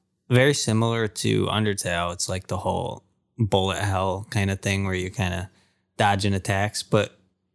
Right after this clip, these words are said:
the only thing that makes it a little different, I feel like, is having a, a party in this.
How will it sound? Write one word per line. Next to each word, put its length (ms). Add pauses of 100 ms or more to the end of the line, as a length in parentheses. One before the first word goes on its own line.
(340)
the 80
only 160
thing 180
that 100
makes 260
it 40
a 60
little 180
different, 380
I 20
feel 160
like, 180
is 120
having 380
a, 80 (120)
a 80
party 580 (200)
in 140
this. 360